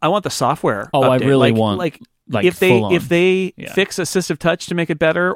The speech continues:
Speaker 1: or if they put in the, you know, by default, a cursor driving mode,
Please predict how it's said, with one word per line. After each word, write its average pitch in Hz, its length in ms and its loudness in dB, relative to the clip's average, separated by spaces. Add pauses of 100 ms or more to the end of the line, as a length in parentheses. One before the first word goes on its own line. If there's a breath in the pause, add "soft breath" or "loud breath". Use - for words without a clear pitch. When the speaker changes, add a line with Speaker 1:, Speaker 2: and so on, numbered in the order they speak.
Speaker 1:
or 139 300 2
if 151 240 0
they 131 480 0
put 165 200 0
in 151 320 -2
the, 135 200 -6
you 143 100 -2
know, 131 80 -4
by 131 140 0
default, 135 460 -4
a 123 100 -4
cursor 147 380 -2
driving 165 380 0
mode, 165 440 -2